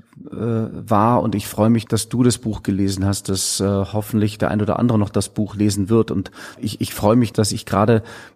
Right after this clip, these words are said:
mit diesem Buch ein wenig Aufmerksamkeit bekomme. Und deswegen bin ich auch bereit, viel zu tun. Aber es ist gerade einfach sehr, sehr viel los. Das heißt, auch da wird, wird der Rhythmus einfach gestört, in Anführungszeichen. Aber ich weiß ja, was jetzt gerade passiert und so.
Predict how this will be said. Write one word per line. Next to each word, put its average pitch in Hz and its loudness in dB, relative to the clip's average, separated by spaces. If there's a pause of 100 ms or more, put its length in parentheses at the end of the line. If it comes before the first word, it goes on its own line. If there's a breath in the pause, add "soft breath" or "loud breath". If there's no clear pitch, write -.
mit 107 -2
diesem 107 2
Buch 120 -4
ein 107 -4
wenig 110 0
Aufmerksamkeit 110 0
bekomme. 92 2 (340 loud breath)
Und 104 -2
deswegen 104 2
bin 110 2
ich 107 0
auch 98 2
bereit, 101 0
viel - 2
zu - 0
tun. 156 0
Aber 95 0
es 104 -2
ist 110 -4
gerade 110 -2
einfach 107 -4
sehr, 110 2
sehr 107 2
viel 120 2
los. 117 4 (380 loud breath)
Das - -2
heißt, 104 -2
auch - -6
da 101 2
wird, 104 0
wird 120 0
der 104 6
Rhythmus 117 2
einfach - 0
gestört, 92 2
in 113 0
Anführungszeichen. 90 0
Aber 98 2
ich - -2
weiß 104 2
ja, 98 2
was 110 -4
jetzt 104 -6
gerade 95 0
passiert - -6
und 90 -6
so. 87 -4